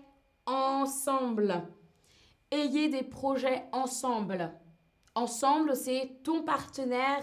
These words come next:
et toi. Ensemble. Par exemple, partir en voyage ensemble. Partir en voyage ensemble. Vous pourriez partir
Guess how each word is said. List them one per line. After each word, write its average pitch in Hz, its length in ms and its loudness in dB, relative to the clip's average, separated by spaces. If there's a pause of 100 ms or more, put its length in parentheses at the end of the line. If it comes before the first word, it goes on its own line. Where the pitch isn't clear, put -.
(160)
et 247 120 -2
toi. - 420 -6 (420)
Ensemble. 165 640 -4 (1040)
Par 285 200 8
exemple, 269 600 2 (1300)
partir 311 960 2 (140)
en 302 140 2
voyage 262 840 4
ensemble. 214 720 -2 (480)
Partir 240 540 -4 (180)
en 247 160 -2
voyage 214 500 0 (120)
ensemble. 170 460 -6 (380)
Vous 339 580 4
pourriez 226 640 -2 (180)
partir 302 640 -2